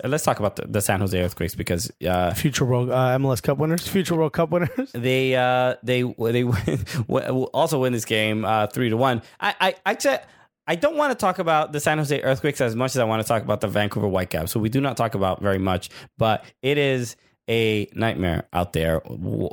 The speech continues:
Speaker 1: they are so bad. They are almost unwatchable. <laughs> I don't mean to be disrespectful,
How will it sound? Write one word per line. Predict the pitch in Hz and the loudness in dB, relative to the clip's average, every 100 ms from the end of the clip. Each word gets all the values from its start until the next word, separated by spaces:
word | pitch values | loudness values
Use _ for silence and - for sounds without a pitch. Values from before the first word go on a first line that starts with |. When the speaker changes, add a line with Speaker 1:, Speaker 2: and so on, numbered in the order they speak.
| - | -6
Speaker 1:
they | 107 131 | -2 0
are | 117 | 0
so | - 120 | -2 0
bad. | 113 87 67 - - | 0 0 -4 -14 -6
They | 120 | 0
are | 127 117 - _ _ _ | 2 0 -4 _ _ _
almost | - 156 165 - | -4 0 0 0
unwatchable. | 110 107 120 101 87 - | 0 0 0 -2 -4 -2
<laughs> | |
I | 147 | 0
don't | 135 | 2
mean | 120 113 | 0 -2
to | 107 | -2
be | 110 | 0
disrespectful, | 104 98 95 120 104 - 82 | 0 -2 0 0 -2 -2 -2